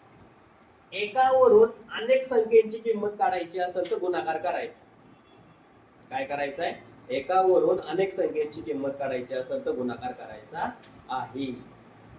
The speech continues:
आता या क्रियेमध्ये काय असतं? गुणाकाराच्या क्रियेमध्ये गुण्य, गुणक आणि गुणाकार हे तीन घटक महत्वाचे असतात. किती घटक?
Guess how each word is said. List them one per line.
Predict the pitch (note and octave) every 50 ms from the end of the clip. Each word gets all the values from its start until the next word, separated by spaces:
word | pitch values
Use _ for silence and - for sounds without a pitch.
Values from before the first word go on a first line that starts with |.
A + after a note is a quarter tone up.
| - - - - - - - - - - - - - - - - -
आता | G#3+ - G3
या | F#3+ G#3+ A3+ A#3+
क्रियेमध्ये | A#3 - A3+ B3 B3+ B3+ B3 B3 B3 B3 A#3+ A#3 A#3+
काय | A#3+ A#3 A#3+ A3
असतं? | A3 A3 - A3+ G#3
गुणाकाराच्या | F#3+ G3 G3+ G3+ G3 G3 G3 G3 G3 - - G#3 -
क्रियेमध्ये | F#3 F#3 F#3 F#3 F3+ F3+ F3 E3 D#3 D#3 D#3 D#3 - - - - _ - - - - - - F#3
गुण्य, | G#3 A3+ A3 A3+ A#3 A3+ A#3 A#3 A#3+ A#3+ A#3+ B3 - - - - - - - - F#3+
गुणक | G3+ A3 A3 A3+ A3+ A3+ A#3 A#3 A3+ - - - - _ _ _ _ _ -
आणि | - G#3
गुणाकार | A3+ A3+ C4 C4 B3 G#3+ - - - - - - - - - - - - -
हे | - F#3+ - - B3+
तीन | C4+ C#4+ C#4+ -
घटक | B3+ A3+ - - G#3 G3
महत्वाचे | G#3 G3+ G3 F#3 E3+ - - C#4 - - - -
असतात. | - - - - - - - - - - - - - - - - - - - - - - - - _
किती | F#4 F#4 - G#4 -
घटक? | E3+ D3 - F#3+ A#3